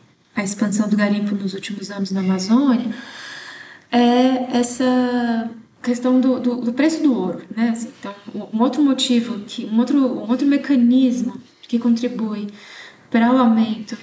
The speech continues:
da atividade garimpeira na Amazônia é justamente a característica do ouro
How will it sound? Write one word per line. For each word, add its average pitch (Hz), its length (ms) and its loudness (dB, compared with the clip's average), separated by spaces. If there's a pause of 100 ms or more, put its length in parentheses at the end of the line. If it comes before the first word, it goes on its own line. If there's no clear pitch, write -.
(340)
da 208 300 -12 (260)
atividade 220 420 -2
garimpeira 214 480 0
na 196 80 0
Amazônia 208 680 2 (460)
é 233 140 0
justamente 254 1080 2 (720)
a - 80 -6
característica 269 800 2
do 226 160 -2
ouro 254 540 0